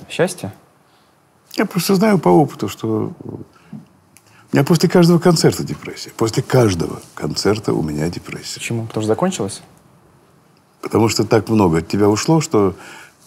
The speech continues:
Speaker 2: ты уже невосстановим. И все это не имеет.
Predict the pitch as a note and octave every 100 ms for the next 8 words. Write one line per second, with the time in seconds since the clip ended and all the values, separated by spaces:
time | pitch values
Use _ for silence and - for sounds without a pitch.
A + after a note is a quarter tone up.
0 | - A#2+ G#2 G2 G2 F#2 - G#2+ G2 D#2
1 | - - _ _ - - - _ _ _
2 | _ - - - G2+ F2+ F#2 F2+ F#2 F2
3 | E2+